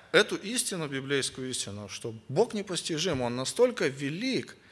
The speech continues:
Он настолько многогранен, что человеческий разум не в состоянии постичь Его целиком, мы должны помнить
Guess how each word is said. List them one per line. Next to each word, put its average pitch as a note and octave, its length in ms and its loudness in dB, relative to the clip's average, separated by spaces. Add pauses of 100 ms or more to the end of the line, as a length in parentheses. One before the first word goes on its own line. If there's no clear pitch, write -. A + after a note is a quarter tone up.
(200)
Он D#3 160 2
настолько E3 540 6
многогранен, D3 880 4
что - 260 -2
человеческий E3+ 720 4
разум F3 340 4
не B2+ 100 -2
в B2 40 -6
состоянии D#3+ 640 -4
постичь - 480 -6
Его C3 160 -4
целиком, G#3+ 520 -4 (360)
мы F3 120 6
должны F#3+ 320 8
помнить G3+ 580 4